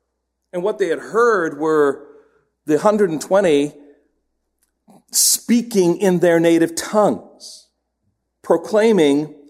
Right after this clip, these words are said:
the mighty works of God. It's an incredible experience, an incredible phenomenon. And we can summarize the sermon as following, really five points. Jesus poured out his Holy Spirit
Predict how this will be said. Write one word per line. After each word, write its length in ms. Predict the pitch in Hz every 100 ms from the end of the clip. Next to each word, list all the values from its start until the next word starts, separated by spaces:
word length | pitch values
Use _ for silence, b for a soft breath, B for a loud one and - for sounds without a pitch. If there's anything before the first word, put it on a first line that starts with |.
| b b b b _
the 100 | 143
mighty 380 | 143 147 185 202
works 340 | 180 170 170
of 120 | 165 123
God. 340 | 156 147 107 - _ _ _ _ _ _ _ _ _
It's 100 | -
an 80 | 156
incredible 640 | 156 - - 214 226 208
experience, 840 | 202 - 196 208 170 - _ - _ _ _ _ _ _ _ _
an 120 | 165
incredible 500 | 170 - 233 220 202
phenomenon. 800 | 196 180 170 220 240 131 101 - _ _ _ _ _ _ _ b b
And 100 | 185
we 60 | 196
can 140 | 233 185
summarize 580 | - 269 277 220 190
the 60 | 185
sermon 440 | - 190 170 170
as 160 | 175 -
following, 520 | - 208 233 190 123 - _ _ _ _ _
really 220 | 214 208
five 680 | 151 - 185 180 180 170 -
points. 640 | - 214 135 - - - _ _ _ _ _ _ _ _ _ -
Jesus 400 | 220 240 202 190
poured 340 | - 226 220
out 280 | 208 220 190
his 220 | 196 180
Holy 300 | - 185 165
Spirit 760 | - - - 240 214 190 190